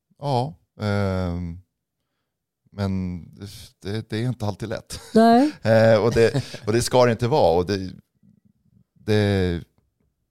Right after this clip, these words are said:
Speaker 1: det, det, det blir, det är ju ganska, alltså, det är ju inte en jätte, liksom, trevlig egenskap att ha ibland. Att man blir lite insnöad och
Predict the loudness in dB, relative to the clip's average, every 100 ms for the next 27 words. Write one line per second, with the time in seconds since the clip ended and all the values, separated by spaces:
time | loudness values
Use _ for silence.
0 | _ _ _ _ _ _ _ _ _ _
1 | _ -6 -6 -4 -4 -4 -2 -2 0 -4
2 | -4 -2 0 0 0 -2 -4 -2 -2 -6
3 | _ _ _ _ _ _ _ _ _ _
4 | -16 -12 -12 -14 _ _ _ _ _ -4
5 | -4 -2 -2 -2 -2 -4 -4 -8 _ _
6 | -10 -8 -8 -10 -12 _ _ _ _ _
7 | _ -10 -4 -2 -2 -4 -4 -6 -8 -6
8 | -6 -4 -4 -6 -10 -14 -20 _ _ -14
9 | -12 -10 -10 -12 -14 -14 -10 -10 -8 -8
10 | -8 -8 -8 -4 -4 -4 -8 -8 -10